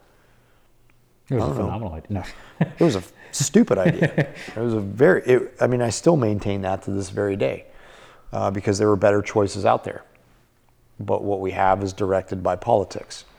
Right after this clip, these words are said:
Speaker 2: and
Speaker 1: And
Speaker 2: that's the end of the, that's, at the end of the day, that's what it is.
Speaker 1: Sadly. I, I don't know why, like, I, it could be ignorance, but I don't understand, like, why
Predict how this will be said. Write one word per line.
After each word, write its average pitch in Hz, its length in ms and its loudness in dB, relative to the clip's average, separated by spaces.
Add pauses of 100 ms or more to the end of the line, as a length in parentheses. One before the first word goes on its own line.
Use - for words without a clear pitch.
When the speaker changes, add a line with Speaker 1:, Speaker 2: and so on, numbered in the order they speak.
(140)
Speaker 2:
and 98 80 -6
Speaker 1:
And - 80 -6
Speaker 2:
that's 95 240 -6
the 101 180 -6
end 95 160 -8
of 92 60 -8
the, 92 80 -8 (160)
that's, - 280 -4 (140)
at 101 180 -2
the 107 100 -2
end 98 100 -4
of 95 100 -6
the - 80 -
day, 98 80 -2
that's 95 240 -6
what 98 140 -4
it 101 60 -4
is. - 280 -6
Speaker 1:
Sadly. 82 480 -6 (340)
I, 110 260 0
I - 20 -2
don't 110 280 -4
know 104 180 -2
why, 82 340 -6 (120)
like, 85 200 -14
I, 87 80 -12 (880)
it - 100 -12
could 107 140 -4
be 95 140 -2
ignorance, 110 560 -4 (340)
but 90 440 -4 (1120)
I 87 140 -6
don't 104 160 -2
understand, 90 520 -8
like, 87 180 -10
why 85 480 -6